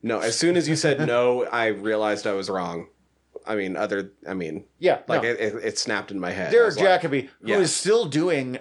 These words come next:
Speaker 2: um, the Master radio episodes.
Speaker 1: Oh.
Speaker 2: Audio episodes, yeah.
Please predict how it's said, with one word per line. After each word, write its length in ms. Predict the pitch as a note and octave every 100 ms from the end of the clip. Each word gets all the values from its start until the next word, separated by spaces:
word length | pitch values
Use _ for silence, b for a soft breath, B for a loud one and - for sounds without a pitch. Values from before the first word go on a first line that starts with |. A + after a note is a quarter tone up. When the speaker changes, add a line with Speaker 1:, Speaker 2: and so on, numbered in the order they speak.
| -
Speaker 2:
um, 540 | C3 B2+ A#2 A2+ G#2 _ _
the 120 | C3+ D3
Master 680 | C3 C3+ C#3 - C#3 A#2 A2+
radio 540 | C3 C3+ C3 B2 G2+ G2 _ _ _ _ _ _ _ _ _ C3+
episodes. 880 | - A#2+ B2 F2 D#2 - - - _ _ _ _ -
Speaker 1:
Oh. 380 | G#2+ G3 A2 -
Speaker 2:
Audio 320 | C3+ C#3 B2+
episodes, 480 | A2+ G#2 A2+ F#2+ G#2
yeah. 360 | A#2 A#2+ A2+